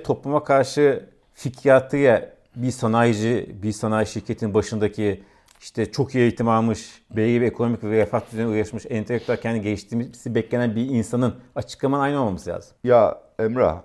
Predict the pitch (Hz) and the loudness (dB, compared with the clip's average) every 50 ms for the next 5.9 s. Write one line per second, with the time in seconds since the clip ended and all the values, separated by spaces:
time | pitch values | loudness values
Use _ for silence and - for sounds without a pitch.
0 | _ - - - - - - - - 123 120 113 107 107 104 95 - - 101 98 | _ -20 -18 -14 -10 -10 -10 -8 -4 -2 0 0 2 0 -2 -2 2 4 4 6
1 | 98 92 92 92 87 82 90 90 87 87 85 82 80 78 76 - - 78 71 65 | 6 4 0 -2 0 2 2 4 4 4 4 2 2 0 -4 -4 -4 -6 -6 -6
2 | - - - - 95 98 90 104 104 101 - - - 92 92 - - - 101 98 | -8 -12 -18 -16 -12 -8 -6 -4 -4 -4 -2 2 4 4 4 2 0 -6 -6 0
3 | 92 98 92 92 92 90 90 - - 92 90 - - 92 90 92 123 131 127 113 | 0 0 0 0 -2 -4 -4 -2 0 0 0 -2 -4 -10 -6 -4 -2 -2 -2 0
4 | 95 90 87 85 - - - - 98 92 87 76 71 78 87 98 110 - 73 95 | 2 4 2 2 2 -4 -4 0 2 4 4 2 2 0 0 -2 -2 -2 -2 0
5 | 101 113 113 - - - _ - - _ _ - - 95 95 98 95 85 | 0 0 0 -2 -6 -14 _ -20 -20 _ _ 2 6 8 8 8 6 4